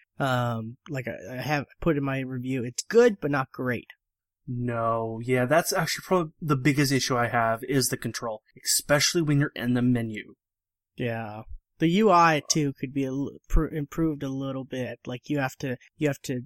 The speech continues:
Speaker 1: verify every individual little, like, you put one skill
Speaker 2: Yeah.
Speaker 1: point here, you have to okay that, and then you go to the next. So you can't just, like, you know,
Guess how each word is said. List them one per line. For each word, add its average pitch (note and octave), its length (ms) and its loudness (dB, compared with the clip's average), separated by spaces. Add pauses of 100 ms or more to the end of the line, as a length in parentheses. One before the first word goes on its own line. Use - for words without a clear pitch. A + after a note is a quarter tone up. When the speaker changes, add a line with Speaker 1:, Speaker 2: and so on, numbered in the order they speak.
Speaker 1:
verify C#3 560 2
every C#3 380 -2 (200)
individual C#3 720 -2
little, B2 400 -6 (320)
like, B2 280 -6
you C3+ 160 -10
put D3 160 2
one D3+ 180 -2
skill - 240 6
Speaker 2:
Yeah. A2+ 120 2
Speaker 1:
point D#3+ 220 4
here, F#3 340 4 (120)
you C#3 140 0
have C3 120 -2
to C3 180 -4 (280)
okay C#3+ 340 0
that, B2+ 280 0 (180)
and C3+ 140 -2
then B2+ 100 -6
you B2+ 80 -8
go C3+ 160 0
to B2 60 -2
the B2+ 100 -4
next. - 540 -6
So - 160 -4
you C3 200 -6
can't C#3+ 200 -2
just, - 240 -4
like, B2+ 160 -4 (180)
you C#3+ 100 -6
know, A#2 160 -2